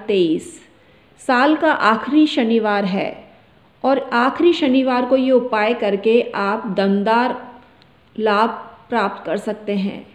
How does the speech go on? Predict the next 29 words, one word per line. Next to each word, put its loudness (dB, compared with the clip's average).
ये 4
उपाय 4
आपको 0
करोड़पति 0
निश्चित -2
रूप 0
से 0
बना -2
देगा -2
जाते 0
जाते, -6
मतलब 0
थोड़ा 4
टाइम 0
लगेगा, 2
लेकिन 2
आपका -4
मनोरथ -2
पूर्ण 4
हो 4
जाएगा, 0
अमीर 0
बनने 0
का -4
सपना -6
हकीकत -2
में -2
बदल 0
जाएगा। -6